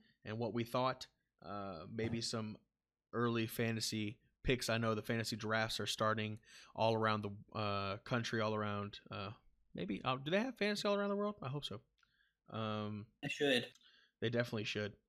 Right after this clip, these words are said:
Speaker 1: Uh, definitely a lot of draft parties are taking place. We're in August, so we're in the nitty-gritty. Um, so we'll try and give you guys some, some different tips and tricks from a couple champions as ourselves. Am I right, Lucas?
Speaker 2: I am always a champion.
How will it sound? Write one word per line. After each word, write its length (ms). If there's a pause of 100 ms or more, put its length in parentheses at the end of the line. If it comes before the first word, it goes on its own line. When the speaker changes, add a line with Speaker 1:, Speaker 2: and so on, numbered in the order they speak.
Speaker 1:
Uh, 180
definitely 360
a 60
lot 140
of 80
draft 300
parties 280
are 60
taking 300
place. 340
We're 140
in 100
August, 420
so 140
we're 140
in 80
the 80
nitty-gritty. 640 (460)
Um, 560 (680)
so 160
we'll 120
try 200
and 80
give 140
you 60
guys 220
some, 220
some 140
different 240
tips 200
and 80
tricks 220
from 80
a 60
couple 180
champions 640 (460)
as 180
ourselves. 580
Am 100
I 40
right, 200
Lucas? 280 (1600)
Speaker 2:
I 160
am 80
always 280
a 40
champion. 400